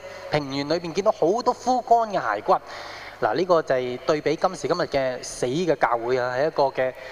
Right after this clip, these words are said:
啊，軟弱，一個積弱底下，每個都希望求，求，求，求，求到好似新約教會咁樣嘅 level。但係問題，新約教會只係一個開始，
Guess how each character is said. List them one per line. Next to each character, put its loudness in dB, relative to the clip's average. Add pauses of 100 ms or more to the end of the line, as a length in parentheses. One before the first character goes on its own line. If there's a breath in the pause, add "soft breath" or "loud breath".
(260 loud breath)
啊， 2
軟 -2
弱， 2 (140)
一 4
個 0 (120)
積 0 (120)
弱 4
底 2
下， 2
每 2
個 2
都 -12
希 -4
望 0
求， 0
求， -2
求， 4
求， 0 (200 loud breath)
求 2
到 2
好 2
似 -8
新 -2
約 0
教 2
會 0
咁 2 (100)
樣 0
嘅 4 (220 loud breath)
level。 2 (160 loud breath)
但 4
係 -2
問 -2
題， 2
新 -2
約 -4
教 4
會 -2
只 0
係 2
一 0
個 2
開 4
始， -8